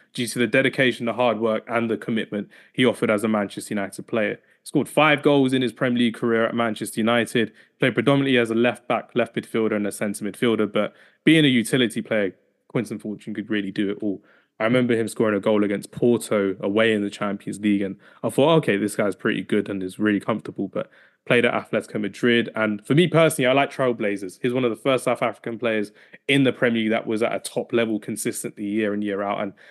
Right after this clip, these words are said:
he had a stint at Atletico Madrid before coming to Manchester United. So Quinton Fortune, you're always gonna be a cult hero of mine, and you're definitely gonna make it into my team,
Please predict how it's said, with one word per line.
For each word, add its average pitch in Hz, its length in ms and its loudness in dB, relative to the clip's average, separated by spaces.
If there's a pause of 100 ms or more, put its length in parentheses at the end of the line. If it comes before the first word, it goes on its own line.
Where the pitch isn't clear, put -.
(120)
he - 80 0
had 139 80 2
a 135 60 2
stint 135 320 0
at 117 240 0
Atletico 127 340 -2
Madrid 113 260 -2
before 117 380 0
coming 107 240 -4
to 113 100 -10
Manchester - 480 -10
United. 104 280 -8
So 101 220 -2 (340)
Quinton 180 320 2
Fortune, 165 360 2
you're 147 140 4
always 160 160 4
gonna 143 160 0
be 135 60 2
a 123 80 0
cult 123 260 -4
hero 127 260 0
of 110 60 -4
mine, 123 240 0
and 117 80 -2
you're 107 80 -4
definitely 127 380 -4
gonna 113 160 -2
make 120 240 0
it - 40 -4
into 110 160 -6
my 113 200 0
team, 110 320 -2